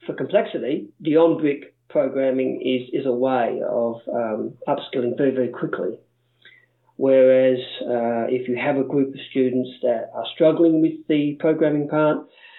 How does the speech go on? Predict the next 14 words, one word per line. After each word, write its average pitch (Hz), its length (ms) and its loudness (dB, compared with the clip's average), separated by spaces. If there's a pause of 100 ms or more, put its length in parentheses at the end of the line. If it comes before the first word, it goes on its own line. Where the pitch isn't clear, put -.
(280)
then 147 260 2
using 151 320 6
the 127 80 4
iPad 131 520 2
is 113 120 -8
so 127 120 2
much 120 220 -2 (100)
simpler 190 280 4
because 156 280 0
everything 139 420 2
is 123 160 0
visual. 117 380 -2 (160)
Everything 123 300 0
is 113 80 -4